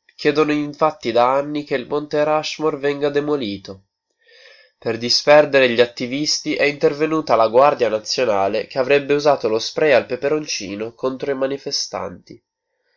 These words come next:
Trump ha quindi attaccato coloro che vogliono cancellare la storia degli Stati Uniti, rassicurando i presenti sul futuro del monumento.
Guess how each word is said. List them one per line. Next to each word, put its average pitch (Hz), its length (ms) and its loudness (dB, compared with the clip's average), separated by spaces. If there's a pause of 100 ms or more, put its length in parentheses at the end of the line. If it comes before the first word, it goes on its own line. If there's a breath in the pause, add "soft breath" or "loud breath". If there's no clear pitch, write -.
(580)
Trump 143 400 4
ha 143 300 -2
quindi 165 240 0
attaccato 156 640 0
coloro 147 420 4
che 123 160 -4
vogliono 139 460 2
cancellare 143 720 0
la 147 120 -2
storia 123 460 2
degli 131 260 -4
Stati 143 360 -4
Uniti, - 520 -12 (200)
rassicurando 135 760 0
i 113 60 -2
presenti 131 580 -4
sul 139 220 -12
futuro 131 460 -4
del 131 180 -2
monumento. 95 840 -8